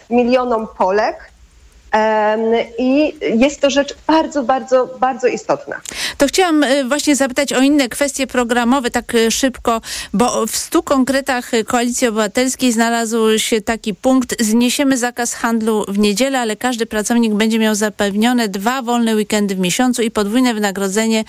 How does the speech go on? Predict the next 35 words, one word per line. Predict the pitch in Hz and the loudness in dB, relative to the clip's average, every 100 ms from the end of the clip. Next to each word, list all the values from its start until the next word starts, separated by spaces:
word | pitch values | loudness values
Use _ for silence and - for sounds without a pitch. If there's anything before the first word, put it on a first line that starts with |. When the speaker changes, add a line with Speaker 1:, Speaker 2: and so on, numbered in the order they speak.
| - - - - | -6 -8 -8 -4
Speaker 2:
za | 202 285 | 0 0
pracę | 262 254 247 | -2 -2 -2
w | 208 | -2
dni | 208 214 | 0 0
wolne”. | 190 190 160 - 165 | 2 0 0 -4 -2
Czy | 240 | -2
partia | 240 269 277 254 | 0 -2 -2 -2
Razem | 247 247 226 | 0 0 0
popiera | 247 226 208 165 | -2 0 -2 -2
takie | 151 156 165 | -6 -6 -4
rozwiązanie? | 156 147 160 147 139 - - _ _ - - _ _ - - | -4 -2 -2 -2 -6 -10 -14 _ _ -20 -20 _ _ -20 -2
Speaker 1:
Nie, | 285 254 | 0 2
mówiliśmy | 233 262 277 285 262 | 0 -6 -4 0 0
o | 247 | 0
tym | 247 247 240 233 220 | -2 0 0 0 0
dosyć | 233 247 - | 0 -2 -4
otwarcie. | - - 226 233 233 254 | -6 -2 -2 -2 -2 0
My | 233 233 | 0 -2
wsłuchujemy | - 233 240 226 220 226 | -2 0 2 2 2 -2
się | 220 214 | -2 -4
w | 208 | -2
głosy | 196 214 214 214 208 208 202 - | 0 0 0 -2 2 2 0 -2
pracowników, | - 208 - 220 202 220 220 220 208 196 196 - - - - | -2 -2 0 -4 0 2 2 2 2 0 -4 -16 -18 -16 -2
e, | 202 190 190 | 0 2 0
handlu. | 196 196 190 185 190 202 233 - - - - | -2 -2 -2 0 2 2 0 -8 -20 -8 -2
E, | 202 202 202 196 | 0 2 0 0
widzimy, | 214 196 202 233 226 226 226 | -4 -6 0 2 4 2 2
jak | 226 220 208 | 0 -2 -2
bardzo | 226 220 202 226 | -2 -2 0 -2
im | - 240 | 0 -2
przede | 226 220 208 | 0 0 0
wszystkim | - - 220 | -2 0 2
zależy | 214 208 208 208 | 2 2 0 0
na | 208 208 | 0 0
tym, | 208 208 196 | 0 0 2